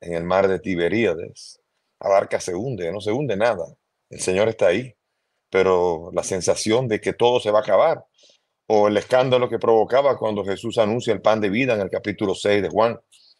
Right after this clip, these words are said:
Se quieren ir, muchos se van. O sea, el, el, el, el lío que se arma, la crisis que se arma. Y, y la iglesia ha sido sometida a crisis, y la crisis siempre ayuda a crecer. Es un tiempo de purificación.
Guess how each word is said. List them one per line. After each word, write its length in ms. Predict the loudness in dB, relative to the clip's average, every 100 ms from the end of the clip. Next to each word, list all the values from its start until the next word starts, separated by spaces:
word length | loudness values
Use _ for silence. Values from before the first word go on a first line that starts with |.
| _ _ -8
Se 180 | -4
quieren 320 | 2 2 4 2
ir, 160 | 0
muchos 260 | 0 -2 2
se 60 |
van. 220 | 4 2 -2 _ _ _ _ _ -14
O 80 | 0
sea, 220 | 4 4
el, 160 | 2 -4
el, 260 | -8 -8
el, 500 | -8 -10 -10 -12 -18 _ _ _
el 200 | 0 2
lío 220 | 2 0
que 140 | 0 0
se 140 | 2
arma, 320 | 2 2 0
la 100 | 0
crisis 480 | -2 -2 -2 -2 -4
que 140 | -4 -2
se 180 | 2
arma. 380 | 2 2 -4 -10 _ _ -20 -20 -10
Y, 280 | 0 0 2
y 40 | 2
la 120 | 2
iglesia 420 | 2 0 0 -2
ha 40 | -2
sido 240 | -2 -4
sometida 440 | -4 -4 0 0
a 40 | 0
crisis, 380 | -2 -4 -4 -4
y 40 |
la 140 | -2 -4
crisis 340 | -6 -8 -6
siempre 320 | -6 -4 -2
ayuda 260 | -2 0 -2
a 40 |
crecer. 560 | 0 -2 -2 -2 -4 -6
Es 160 | -14 -8
un 360 | -4 -2 -2 -4 -10 -20 -2
tiempo 360 | 0 0 0
de 100 | 0
purificación. 960 | 0 0 -2 -2 0 -2 -2 -4 -6 -10